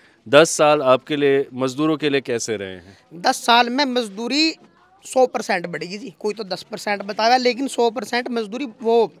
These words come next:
Speaker 2: महंगाई बढ़ चुकी है।
Speaker 1: महंगाई बढ़
Speaker 2: महंगाई
Speaker 1: चुकी।
Speaker 2: बढ़ चुकी है, महंगाई इतनी होगी,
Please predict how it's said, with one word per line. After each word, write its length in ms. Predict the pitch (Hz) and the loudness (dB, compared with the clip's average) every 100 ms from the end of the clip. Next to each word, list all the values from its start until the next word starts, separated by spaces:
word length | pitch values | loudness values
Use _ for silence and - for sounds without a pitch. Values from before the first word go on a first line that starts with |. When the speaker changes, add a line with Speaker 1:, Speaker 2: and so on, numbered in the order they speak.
| _ _ | _ _
Speaker 2:
महंगाई 260 | 226 214 277 | 0 2 2
बढ़ 200 | 220 180 | 2 0
चुकी 300 | - 165 190 | -6 -12 -4
है। 220 | 226 208 123 | -4 -4 -12
Speaker 1:
महंगाई 300 | 123 123 120 | -14 -10 -10
बढ़ 160 | - | -4
Speaker 2:
महंगाई 280 | 220 220 214 | 0 2 2
Speaker 1:
चुकी। 120 | 247 | 2
Speaker 2:
बढ़ 120 | 196 | -2
चुकी 220 | 180 233 311 | -4 -4 -4
है, 100 | 311 | 0
महंगाई 340 | 254 226 233 | 2 2 2
इतनी 260 | 269 208 269 | 0 -4 -2
होगी, 400 | 208 196 262 | -2 -2 -8